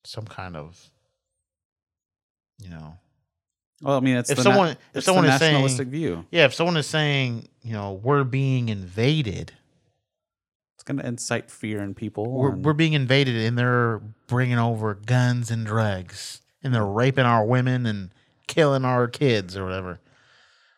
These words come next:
Speaker 2: Yeah.
Speaker 1: Then
Speaker 2: There's gonna be a
Speaker 1: yeah.
Speaker 2: certain group of people that will one hundred percent believe it.
Speaker 1: I mean,
Speaker 2: And then they'll
Speaker 1: if you
Speaker 2: lash
Speaker 1: think
Speaker 2: out.
Speaker 1: about it this way, even if it's half of a percent of the community or whoever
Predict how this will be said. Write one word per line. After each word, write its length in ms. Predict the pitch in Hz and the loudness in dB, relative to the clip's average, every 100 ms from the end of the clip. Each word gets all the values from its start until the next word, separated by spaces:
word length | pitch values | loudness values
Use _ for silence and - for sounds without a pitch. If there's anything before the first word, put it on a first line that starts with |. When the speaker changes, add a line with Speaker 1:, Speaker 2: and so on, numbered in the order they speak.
| _ | _
Speaker 2:
Yeah. 180 | 254 110 98 - | -8 -8 -10 -12
Speaker 1:
Then 640 | 107 104 98 95 92 90 | -10 -10 -10 -14 -18 -6
Speaker 2:
There's 200 | 147 151 | -2 2
gonna 160 | 190 180 | 4 4
be 280 | 165 170 175 | 4 2 0
a 40 | 156 | -4
Speaker 1:
yeah. 40 | |
Speaker 2:
certain 300 | 135 170 170 | -2 -2 0
group 140 | 160 170 | -2 -2
of 100 | 170 | -2
people 280 | 147 143 143 | 0 2 2
that 80 | |
will 120 | 131 123 | 2 2
one 180 | 123 131 | 2 2
hundred 220 | 135 135 | 0 -2
percent 300 | 135 147 135 | -2 -2 0
believe 340 | 135 110 101 | 0 0 0
it. 180 | 107 - - - _ _ | -2 -4 -10 -20 _ _
Speaker 1:
I 60 | 160 | -6
mean, 240 | 170 151 | -4 0
Speaker 2:
And 120 | 120 | 2
then 100 | 120 | 2
they'll 120 | 120 117 110 | 2 2 2
Speaker 1:
if 40 | |
you 60 | 156 | 2
Speaker 2:
lash 80 | 165 | 4
Speaker 1:
think 160 | 226 | 4
Speaker 2:
out. 60 | 220 | 6
Speaker 1:
about 100 | 202 | 4
it 60 | 147 | 2
this 200 | 160 170 | -2 2
way, 280 | 170 170 - - _ _ | 2 2 -4 -20 _ _
even 300 | 190 190 190 | -4 -2 0
if 160 | 175 156 | 0 0
it's 200 | 139 - | -2 -6
half 340 | - 160 147 | 2 2 2
of 120 | 156 131 | -2 -6
a 60 | |
percent 540 | 127 120 - 117 98 - _ _ _ _ _ _ _ _ _ _ _ _ _ - | -6 -8 -8 -8 -8 -14 _ _ _ _ _ _ _ _ _ _ _ _ _ -8
of 260 | 113 107 | -8 -8
the 580 | 113 110 104 104 98 95 - _ - | -10 -8 -10 -10 -14 -16 -20 _ -10
community 520 | 123 117 104 98 90 | -6 -6 -6 -10 -12
or 140 | 90 | -10
whoever 560 | 98 107 98 90 85 | -8 -8 -8 -10 -14